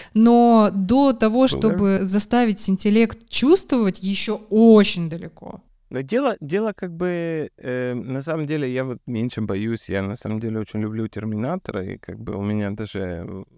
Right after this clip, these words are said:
Speaker 2: моя сеть дома называется Skynet. Э,
Speaker 1: <laughs>
Speaker 2: но, но к-, по мне там есть все равно свои, свои нюансы. Вообще факт того, что каждый из нас,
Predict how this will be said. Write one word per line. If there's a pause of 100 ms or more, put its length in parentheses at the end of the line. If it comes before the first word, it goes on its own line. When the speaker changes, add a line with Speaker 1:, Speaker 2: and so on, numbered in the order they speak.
(140)
Speaker 2:
моя
сеть
дома
называется
Skynet. (680)
Э,
Speaker 1:
<laughs>
Speaker 2:
но, (840)
но
к-, (260)
по
мне
там
есть
все
равно
свои,
свои
нюансы. (320)
Вообще
факт
того,
что
каждый
из
нас,